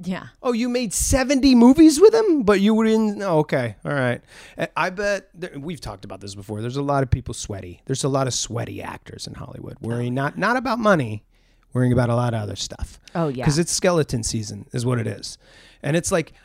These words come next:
Speaker 2: I feel like the new <laughs> trend is just finding more skeletons. I think people
Speaker 1: And
Speaker 2: would
Speaker 1: that's
Speaker 2: rather
Speaker 1: what's also
Speaker 2: have it.
Speaker 1: gross, too, because
Speaker 2: Yeah.
Speaker 1: I feel like,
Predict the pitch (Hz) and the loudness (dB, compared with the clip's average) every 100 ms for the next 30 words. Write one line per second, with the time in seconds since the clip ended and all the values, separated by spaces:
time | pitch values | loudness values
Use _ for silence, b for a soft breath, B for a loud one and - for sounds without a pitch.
0 | - 190 220 254 208 170 143 131 143 151 | -4 -2 0 0 0 0 -2 0 2 2
1 | 127 - - 165 165 117 127 113 - 101 | 0 0 2 2 2 -2 -6 -8 -10 -10
2 | 117 110 104 101 98 - 110 104 - 107 | -8 -8 -10 -10 -10 -6 -6 -8 -12 -14
3 | - - 123 147 143 170 156 143 131 127 | -14 -4 2 2 2 4 6 6 4 4
4 | 123 - 233 240 233 233 240 240 - 208 | 4 2 2 0 0 -2 -2 -4 -8 -6
5 | 165 170 185 208 _ 214 190 214 190 180 | -4 -4 -6 -12 _ -12 -4 -2 -2 -4
6 | - 208 - 233 240 240 220 202 196 | -8 -12 -8 -6 -6 -4 -4 -4 -6